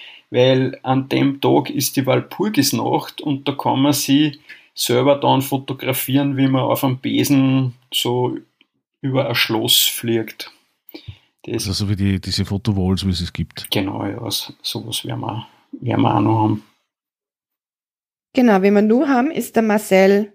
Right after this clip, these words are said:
Speaker 3: Zwertetschka-Mataschitz. Das ist ein Boardgame-Designer. Äh, der hat, ähm, unter anderem eine Erweiterung für Gloomhaven ausgebracht. Und mit dem werden wir auch ein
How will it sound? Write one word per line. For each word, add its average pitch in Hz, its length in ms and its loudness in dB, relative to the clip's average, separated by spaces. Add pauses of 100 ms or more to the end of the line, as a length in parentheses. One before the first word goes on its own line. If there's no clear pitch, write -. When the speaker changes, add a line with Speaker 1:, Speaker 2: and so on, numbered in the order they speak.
Speaker 3:
Zwertetschka-Mataschitz. 185 1700 -4 (960)
Das 185 200 -2
ist - 160 -8
ein 175 340 2
Boardgame-Designer. 226 1000 0 (340)
Äh, 196 480 0 (100)
der 98 200 0
hat, 175 440 -2
ähm, 180 680 -2 (460)
unter 208 340 2
anderem 190 800 4
eine 175 580 2
Erweiterung 185 720 -2
für 175 320 0
Gloomhaven 175 720 4
ausgebracht. - 720 -2 (1000)
Und 160 520 -2
mit - 160 0
dem 165 140 4
werden 165 140 2
wir 131 300 2
auch - 160 -8
ein 143 360 -2